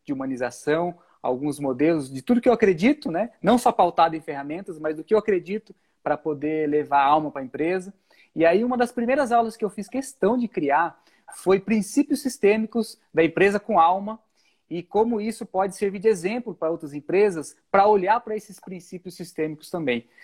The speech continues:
Não só da gente ver as leis sistêmicas, mas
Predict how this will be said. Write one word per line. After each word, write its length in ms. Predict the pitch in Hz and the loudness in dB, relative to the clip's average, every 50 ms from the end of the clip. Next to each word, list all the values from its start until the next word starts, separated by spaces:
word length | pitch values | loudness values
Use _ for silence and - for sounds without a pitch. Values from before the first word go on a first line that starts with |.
| - - _ - | -20 -20 _ 2
Não 180 | 196 254 339 | 4 4 4
só 200 | 359 - 294 277 | 4 4 2 2
da 100 | 254 247 | 2 0
gente 300 | 214 208 226 214 - 208 | -2 -4 -8 -8 -10 -10
ver 440 | 165 156 175 190 185 160 123 - _ _ | -4 -2 0 0 0 -2 -6 -8 _ _
as 180 | - 143 135 127 | -12 -10 -10 -6
leis 200 | 139 151 156 151 | -6 -6 -6 -6
sistêmicas, 640 | - 139 - _ - 160 202 247 254 240 - 151 131 | -10 -16 -10 _ -2 -2 0 -2 -2 -2 -2 -4 -2
mas 360 | 147 156 160 175 190 185 - | 0 0 0 0 -2 -6 -10